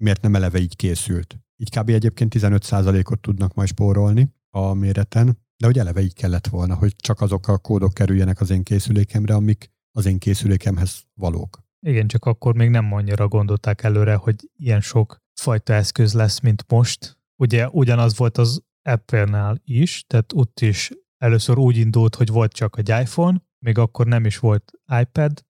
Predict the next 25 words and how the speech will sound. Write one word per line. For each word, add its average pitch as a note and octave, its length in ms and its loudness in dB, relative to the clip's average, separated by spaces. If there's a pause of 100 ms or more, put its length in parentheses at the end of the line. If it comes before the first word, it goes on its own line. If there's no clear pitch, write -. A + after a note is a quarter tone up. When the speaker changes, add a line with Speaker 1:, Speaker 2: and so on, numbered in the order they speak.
Speaker 2:
és - 240 -2
az A#2 120 4
összes A2 640 -2 (220)
iPhone-os A2 440 0
alkalmazás A#2 1000 0 (280)
volt, A2+ 360 -2 (220)
az A#2+ 160 2
összes A#2+ 320 2 (200)
iPhone-os A#2 480 -2
alkalmazásoknak A#2 1160 0
hasonló G#2+ 460 -2
méretek G#2+ 500 -2
voltak, C#3 360 -2
aztán C3 280 -2
mikor B2+ 380 0
megjelent A2 540 0
a, G#2+ 320 0 (180)
az A#2 260 -2
iPad, E3 420 0
akkor C3 840 -2 (180)
ugyanaz A2+ 460 2
a A2+ 400 0 (100)
bundle G#2+ 420 -2
ment G#2 340 -2
a G#2 240 -2